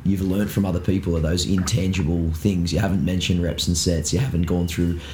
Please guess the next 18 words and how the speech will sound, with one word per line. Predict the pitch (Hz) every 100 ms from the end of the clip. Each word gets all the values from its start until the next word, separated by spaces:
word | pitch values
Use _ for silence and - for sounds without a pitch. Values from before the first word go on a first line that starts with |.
| -
positions | 104 87 98 - 90 90 90
and | 90
movement. | 92 95 90 87 85 82 87 76 - - - -
And, | 85
um, | 87 85 85 -
that's, | 104 98 -
that's | 104 104
a |
really | 95 98 95
cool | - 92
thing, | 85 104 87
'cause | -
I | 87
think | - 87
that | 85 78
that's | 92 78 -
the |
modern, | 87 90 87 87 85 85